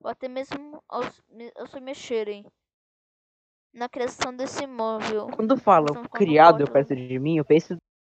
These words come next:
Speaker 2: O que que você pensa quando fala criado perto de você? Eu penso no
Speaker 1: Não
Speaker 2: Megamente.
Speaker 1: penso nada, nem, nem sei o que que é um criado.
Speaker 2: Eu penso no Megamente lá. Peixe.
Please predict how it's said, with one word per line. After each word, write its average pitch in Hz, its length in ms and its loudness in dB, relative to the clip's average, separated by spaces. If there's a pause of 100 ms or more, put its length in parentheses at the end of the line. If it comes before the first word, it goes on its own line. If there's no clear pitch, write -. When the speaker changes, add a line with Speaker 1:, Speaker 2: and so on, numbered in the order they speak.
(460)
Speaker 2:
O 180 80 -14
que 233 140 0
que - 80 -20
você - 80 -2
pensa 196 280 4
quando 165 160 0
fala 147 160 4
criado 139 480 2
perto 131 240 -6
de 127 80 -10
você? 127 200 -10
Eu - 160 -20 (100)
penso - 140 -8
no 180 180 0
Speaker 1:
Não 190 80 0
Speaker 2:
Megamente. 180 640 2
Speaker 1:
penso 320 60 -6
nada, 359 300 -6
nem, 277 160 -12
nem 453 220 -18 (120)
sei 359 320 -14
o - 40 -20
que - 120 -20
que - 120 -20
é - 20 -12
um 311 100 -18
criado. 233 920 -8 (1080)
Speaker 2:
Eu 151 80 -2
penso 170 240 2
no 185 160 0
Megamente 170 640 4
lá. 123 260 -2 (480)
Peixe. 139 360 0